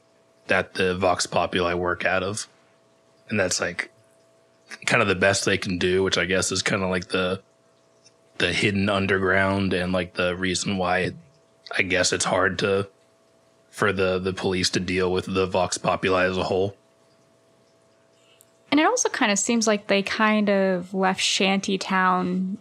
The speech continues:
Speaker 2: to fend for itself in a way. I could see, I could plausibly see a revolution brewing within Shantytown, like,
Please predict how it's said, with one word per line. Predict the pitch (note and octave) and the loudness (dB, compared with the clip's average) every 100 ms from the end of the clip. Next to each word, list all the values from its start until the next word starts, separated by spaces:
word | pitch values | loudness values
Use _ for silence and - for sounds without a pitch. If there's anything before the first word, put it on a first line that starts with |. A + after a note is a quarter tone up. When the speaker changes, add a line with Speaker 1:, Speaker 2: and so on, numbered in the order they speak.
| _ _ | _ _
Speaker 2:
to | - G3 | -4 -4
fend | - - G3 G3 F#3 | -2 0 2 2 -2
for | - - F#3 | -4 0 2
itself | F#3 - - - G3+ G3+ - | 2 -2 -4 0 2 2 -2
in | F#3 | -2
a | F3 | -2
way. | E3+ D#3 D3+ | -2 -2 0
I | E3+ | 0
could | B3 D#4 B3 | 0 -2 -2
see, | - B3 A#3+ A3+ A3 | -2 0 0 0 0
I | - F4+ | 0 0
could | G#4+ B3+ | 0 -2
plausibly | - F#3 G3 F#3+ F3 E3 | 0 2 4 0 -2 -4
see | - F3 F3 | -4 -2 -2
a | |
revolution | E3+ F3 E3+ E3+ E3+ - F#3 | 0 0 0 -2 -4 -4 -4
brewing | E3+ F3+ E3+ | -2 -2 -2
within | E3+ E3 E3 | -4 -4 -4
Shantytown, | E3+ - E3+ F3 E3 E3+ D#3+ D#3+ D#3 | -2 -2 0 -2 -4 -2 -2 -2 -4
like, | D3 E3 | -6 -8